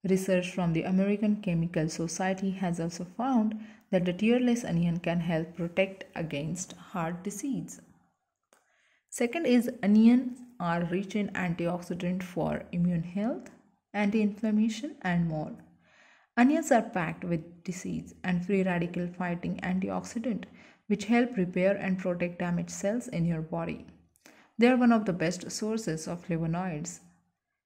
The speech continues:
phytochemicals with powerful antioxidant properties. According to a review published in the Journal of Agriculture and Food Chemistry,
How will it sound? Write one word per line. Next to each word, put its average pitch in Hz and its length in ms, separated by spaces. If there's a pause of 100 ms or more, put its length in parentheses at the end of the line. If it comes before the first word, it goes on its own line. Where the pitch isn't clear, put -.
(300)
phytochemicals 240 800
with 208 220
powerful 196 380
antioxidant 180 880
properties. 170 680 (760)
According 180 440
to 175 160
a 165 60
review 175 320
published 165 500
in 170 160
the 165 100
Journal 208 480
of 175 220
Agriculture 175 680
and 180 240
Food 165 240
Chemistry, 175 720